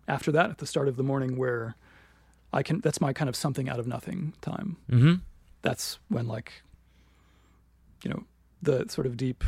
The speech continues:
Speaker 1: creativity can happen. And then it's sort of like stand up, walk around for a second, come back to the desk. Now it's more like executing
Speaker 2: Mm-hmm.
Speaker 1: ideas. So
Speaker 2: Mm-hmm.
Speaker 1: things that have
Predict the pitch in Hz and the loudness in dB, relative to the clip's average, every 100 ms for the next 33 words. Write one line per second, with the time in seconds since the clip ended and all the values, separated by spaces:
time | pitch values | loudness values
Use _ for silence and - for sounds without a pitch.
0 | - - 139 135 170 165 160 165 - - | 0 0 0 4 4 8 6 4 -4 -20
1 | - - - 190 226 202 165 160 156 - | -20 0 6 10 10 10 10 8 6 2
2 | 165 143 127 120 - - - - - - | 2 2 2 -2 -6 -16 -20 -20 -20 -8
3 | - 139 131 143 131 139 127 - 139 143 | -2 0 0 -2 -2 0 -2 -2 -2 -2
4 | 127 123 120 135 123 - 127 117 120 107 | -4 -4 -4 -4 -4 -6 -6 -4 -4 -6
5 | - - - _ - - _ - 139 127 | -8 -10 -20 _ -20 -20 _ -4 -2 -2
6 | - 123 117 - - 143 - - 143 90 | -2 -4 -6 -8 -6 -4 -4 -4 -4 -2
7 | 165 - _ - 110 117 139 - - - | -4 -6 _ -2 4 6 6 4 -6 -6
8 | - 196 - - - 107 120 127 131 120 | -6 -8 -10 -6 0 4 4 4 0 -4
9 | 120 - | -6 -8